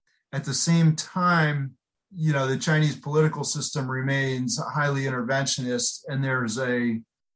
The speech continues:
willingness for the government, you know, really at all levels, to put its thumb on the scale in favor of domestic competitors, or even just, uh, national strategic objectives.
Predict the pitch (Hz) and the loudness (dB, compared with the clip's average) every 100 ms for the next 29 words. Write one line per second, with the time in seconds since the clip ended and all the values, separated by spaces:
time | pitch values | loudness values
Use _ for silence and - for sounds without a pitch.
0 | _ - 143 190 165 147 131 - - - | _ -2 2 6 6 4 2 -4 -8 -6
1 | 131 131 120 - - 147 139 139 135 123 | -2 -2 -4 -10 -6 2 2 2 0 -2
2 | - 127 139 143 110 123 143 127 117 120 | -6 -6 -2 0 0 0 -2 0 0 2
3 | 127 123 120 117 113 - _ _ _ - | 2 0 0 -4 -6 -10 _ _ _ -6
4 | 135 175 156 117 - 156 151 135 123 120 | -2 2 4 2 0 2 4 4 2 -2
5 | - 151 143 135 131 127 120 _ _ _ | -2 -2 0 2 0 -2 -8 _ _ _
6 | _ - 135 127 151 143 139 135 135 131 | _ -8 -6 -2 0 2 2 2 2 0
7 | 123 120 120 110 107 - _ _ - - | 0 2 0 -2 -8 -20 _ _ -20 -12
8 | - 123 131 - 120 - 131 156 175 165 | -2 0 0 -2 -6 -8 0 2 4 4
9 | 170 160 156 - - _ _ _ - 131 | 4 6 4 0 -10 _ _ _ -8 -4
10 | 135 143 135 127 110 139 127 123 - - | -2 -2 -2 -4 0 2 2 2 -4 -6
11 | - 139 127 120 120 131 131 - 135 120 | -6 -2 -2 -2 -2 0 0 0 -4 -4
12 | - 120 - 139 117 117 110 104 131 135 | -4 -6 -4 -4 -4 -6 -6 0 0 0
13 | - 120 113 - | -2 -4 -2 -6